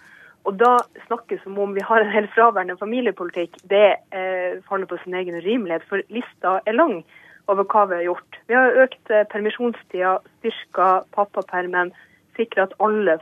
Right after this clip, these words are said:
får, eh, får, eh, ammefri med lønn, eh, og sikret barnehageplasser. Så er det klart at, eh, vi, eh, også ikke bare vil forlenge, eh, de ordningene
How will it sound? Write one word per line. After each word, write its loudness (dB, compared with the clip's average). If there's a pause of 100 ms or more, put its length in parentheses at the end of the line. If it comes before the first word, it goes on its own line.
får, 4 (260)
eh, -6 (140)
får, -6
eh, -2
ammefri -2
med -2
lønn, 4 (480)
eh, -2 (160)
og 4 (100)
sikret -8
barnehageplasser. -4
Så -4
er 2
det -2
klart 0
at, -4 (200)
eh, 2 (140)
vi, 0 (240)
eh, -4
også -4 (440)
ikke -6
bare 2
vil -2 (180)
forlenge, -2 (240)
eh, -6
de -4
ordningene -6